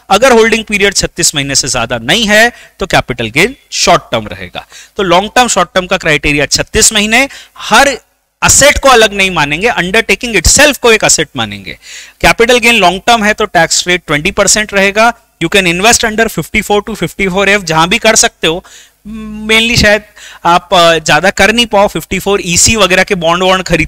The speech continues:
पाओ कुछ, उसके बाद indexation का benefit मिलता होगा तो मिल जाएगा। Sorry, indexation नहीं मिलेगा, I am sorry।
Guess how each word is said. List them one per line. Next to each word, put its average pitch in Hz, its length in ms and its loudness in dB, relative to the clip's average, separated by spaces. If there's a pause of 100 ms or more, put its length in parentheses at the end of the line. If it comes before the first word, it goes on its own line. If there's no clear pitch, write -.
पाओ 131 180 0
कुछ, - 260 -8 (320)
उसके 202 240 0
बाद 208 220 2
indexation 226 640 2
का 233 100 0
benefit 190 500 0
मिलता 156 260 0
होगा 147 220 0
तो 202 140 -6
मिल 180 200 -2
जाएगा। 98 380 -6 (840)
Sorry, 185 220 2
indexation 214 500 2
नहीं 220 180 2
मिलेगा, 135 340 0
I 120 40 -6
am 113 80 -2
sorry। 101 200 -8